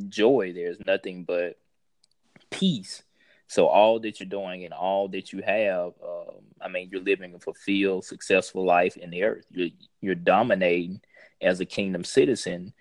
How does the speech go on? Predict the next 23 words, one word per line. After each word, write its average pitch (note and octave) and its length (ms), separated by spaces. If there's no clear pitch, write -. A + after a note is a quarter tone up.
because F#2+ 320
you're, F#2+ 280
um, F2+ 380
oper-, G2+ 500
work, G#2 380
walking G2+ 440
the F2 80
dominion F#2+ 440
that F2 160
he's G2 300
given G2+ 300
you. - 140
Um, F2 540
so F#2+ 460
it's A#2+ 120
only B2 260
when G#2 180
we G2 80
get F#2+ 240
out C#3+ 240
of C3 80
his G2+ 180
will F#2 380